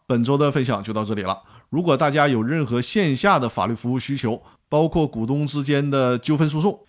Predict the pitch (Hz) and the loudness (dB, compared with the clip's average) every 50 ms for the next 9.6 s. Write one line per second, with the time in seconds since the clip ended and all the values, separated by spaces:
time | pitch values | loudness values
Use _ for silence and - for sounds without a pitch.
0 | _ _ - 127 131 120 - 143 175 - - _ _ - 110 110 - 117 123 139 | _ _ -4 -4 -2 -2 0 -2 -2 -4 -6 _ _ -8 -6 -4 -2 -2 -2 -2
1 | 139 175 156 139 131 139 151 139 127 127 117 113 - 160 143 117 117 - - _ | 0 2 2 2 2 0 0 0 0 0 -2 -2 0 -2 -2 -2 -2 -8 -8 _
2 | _ _ _ - 135 139 185 196 - 170 190 208 - - - 139 147 135 - 139 | _ _ _ -4 0 2 2 4 4 4 2 2 -2 -6 -6 -4 -4 -4 -4 -4
3 | 139 147 139 147 123 135 131 139 131 - - 127 117 107 - - _ _ - 135 | -4 -2 -2 -2 -2 -4 -4 -4 -4 -4 -6 -4 -4 -4 -6 -8 _ _ 0 2
4 | 156 151 127 - - - 147 151 151 151 143 - - 143 143 135 - - - 110 | 4 4 4 2 -4 -8 -4 -4 -2 -2 -2 -4 -4 -4 -4 -4 -4 -4 -6 -4
5 | 131 135 127 127 135 - - - 110 117 127 139 151 147 123 - - 113 98 101 | -2 -2 -2 -2 -2 -2 -4 -4 -4 -2 -2 -2 0 0 -2 -2 -4 -6 -6 -6
6 | 82 _ _ _ _ _ - - 165 165 - 156 147 135 120 110 101 127 123 110 | -10 _ _ _ _ _ -4 -2 -2 0 2 2 2 2 2 0 0 -2 -2 -2
7 | 104 104 110 - 127 _ _ _ - 120 123 131 147 147 147 147 151 160 151 - | -2 -2 -4 -6 -10 _ _ _ -6 -2 0 2 4 4 2 2 2 0 0 0
8 | 160 135 165 156 131 - - - _ _ _ _ - 117 117 113 107 - 135 143 | 0 0 2 0 0 -2 -4 -10 _ _ _ _ -8 -6 -4 -4 -2 0 2 2
9 | 131 113 - - 135 139 127 131 123 95 - | 2 2 -2 -4 -2 -2 0 0 -2 -4 -8